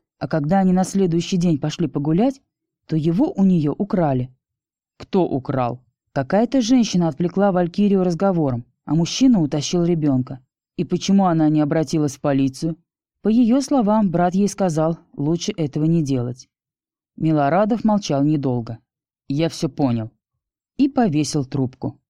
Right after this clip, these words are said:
Мариша хотела ему перезвонить, но потом передумала. Что она ему еще может сказать? Что хотела, уже сказала.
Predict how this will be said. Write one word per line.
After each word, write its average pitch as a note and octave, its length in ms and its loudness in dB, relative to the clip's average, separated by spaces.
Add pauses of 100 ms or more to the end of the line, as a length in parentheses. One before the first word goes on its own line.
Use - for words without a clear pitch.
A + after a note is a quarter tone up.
(340)
Мариша F#3 440 0
хотела A3 400 0
ему G3 320 2
перезвонить, G#3 760 2 (200)
но F3+ 120 0
потом F3+ 320 0
передумала. D3+ 640 0 (460)
Что - 300 2
она G3+ 160 4
ему E3 260 2
еще D#3+ 240 -2
может D3 300 0
сказать? C3+ 480 -4 (420)
Что - 220 -4
хотела, G#3 520 0
уже D#3 220 -2
сказала. C3+ 600 -2